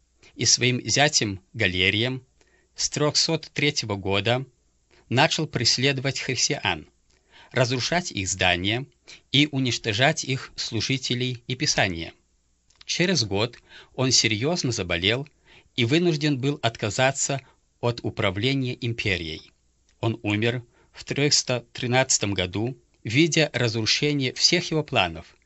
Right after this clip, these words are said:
намеченных против христиан. Максимиан, Марк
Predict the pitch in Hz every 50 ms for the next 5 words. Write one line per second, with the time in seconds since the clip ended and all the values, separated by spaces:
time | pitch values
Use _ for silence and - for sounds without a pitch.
0 | _ _ _ - 107 98 95 101 117 151 165 - - - 143 143 139 - - -
1 | 127 127 123 - - 113 113 - - - _ _ _ _ _ _ _ - - -
2 | 101 - - - 113 113 - 90 87 82 78 - _ _ _ _ _ _ _ _
3 | _ _ _ _ _ _ _ _ _ _ _ _ _ _ _ - 117 135 151 -
4 | - - 160 160 165 - - 87 87 - - _ _ _ _ _ _ _ _ _
5 | _ _ _ _ - - - _ - 110 123 143 165 175 -